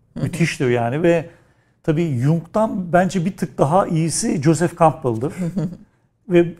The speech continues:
Speaker 2: Eliade, Mir-, Mircea Eliade'dir. Ee,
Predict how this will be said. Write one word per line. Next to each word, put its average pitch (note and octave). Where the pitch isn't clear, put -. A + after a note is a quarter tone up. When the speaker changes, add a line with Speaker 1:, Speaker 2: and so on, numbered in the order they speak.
Speaker 2:
Eliade, D3
Mir-, D3
Mircea D3
Eliade'dir. C3+
Ee, C3+